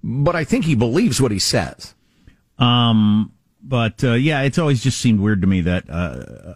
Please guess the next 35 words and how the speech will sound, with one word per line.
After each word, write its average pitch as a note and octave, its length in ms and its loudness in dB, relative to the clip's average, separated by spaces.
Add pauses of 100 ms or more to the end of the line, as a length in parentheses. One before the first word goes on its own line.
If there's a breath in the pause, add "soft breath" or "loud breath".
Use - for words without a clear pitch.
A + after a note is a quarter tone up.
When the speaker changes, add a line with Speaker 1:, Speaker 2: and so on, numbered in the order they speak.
(260)
Speaker 2:
a, A2+ 60 -4
a A2+ 60 2
guy, A2+ 560 0
the A2 840 0
most E3+ 300 0
famous C#3+ 320 0
person C3+ 340 0
on G#2+ 160 2
planet A#2 400 0
Earth, G2+ 500 -2 (880)
so - 320 0
much B2 300 0
of G2+ 100 -2
what G#2+ 180 0
he G#2 180 2
had G#2 200 0
to F#2 80 -2
say A2 260 0
we G2 160 0
don't F2 560 -2
hear A#2+ 280 0
now A2+ 240 0
because G2+ 280 -2
of F#2+ 120 2
one G2 240 2
man's F#2+ 260 0
decision F2 460 0
just E2 160 -2
seems E2+ 200 2
weird D#2+ 260 0
to C#2+ 60 -4
me, D2+ 100 2
even A#2+ 200 2
though G#2+ 140 0
I F2 80 -6